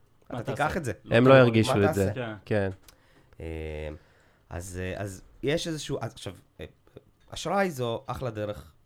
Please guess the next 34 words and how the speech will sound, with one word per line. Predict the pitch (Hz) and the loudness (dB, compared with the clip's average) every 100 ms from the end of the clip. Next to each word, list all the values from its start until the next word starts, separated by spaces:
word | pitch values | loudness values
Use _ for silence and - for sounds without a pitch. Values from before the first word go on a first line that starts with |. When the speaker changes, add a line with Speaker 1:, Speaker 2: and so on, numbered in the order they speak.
| _ | _
Speaker 2:
לפתור | 101 - - 104 98 | -18 -16 -8 -6 -6
את | - | -8
ה-, | 87 80 82 - - _ - | -10 -8 -10 -14 -20 _ -20
את | - | -14
הבעיה | 87 78 - | -12 -12 -12
הזאת. | 123 - _ _ _ _ _ - | -14 -16 _ _ _ _ _ -12
אה, | 85 85 85 85 - 135 | -8 -6 -6 -6 -6 -4
אממה, | 135 98 82 131 _ _ _ _ - - _ _ _ 98 | -4 -4 -8 -12 _ _ _ _ -20 -20 _ _ _ -16
הגופים | 95 95 - 147 175 | -16 -14 -8 -4 -4
שאמורים, | - 113 101 101 107 147 151 135 - | -4 -6 -6 -6 -4 -2 -4 -8 -12
אה, | 87 82 - 82 | -12 -12 -12 -16
לתת | 80 107 127 | -12 -10 -10
אשראי, | 143 - 85 | -10 -10 -10
לפתור | 82 - 139 | -10 -10 -8
את | |
הבעיה | 98 104 | -8 -8
הזאת | 117 110 | -8 -10
עבור | 120 | -12
עסקים | 117 - 135 | -12 -12 -12
קטנים, | 156 190 330 _ _ _ _ | -6 -6 -6 _ _ _ _
שזה | - 92 | -16 -10
הבנקים, | 90 127 170 170 113 101 | -8 -6 -6 -8 -12 -12
זה | 92 - - | -14 -18 -20
ככה, | - - - - - - | -20 -20 -20 -20 -20 -14
המערכת | 92 110 | -12 -10
הפיננסית | - 113 123 120 | -6 -4 -2 -2
Speaker 1:
מהמם. | 131 | 0
Speaker 2:
הישנה, | 127 156 - - _ _ _ _ 101 | 0 0 -2 -8 _ _ _ _ -6
הם | |
לא | 117 | -4
רוצים | 147 131 | -4 -6
לגעת | 104 104 117 | -4 -4 -4
בהם | 113 90 | -4 -4
בכלל. | 82 - 95 | -6 -6 -6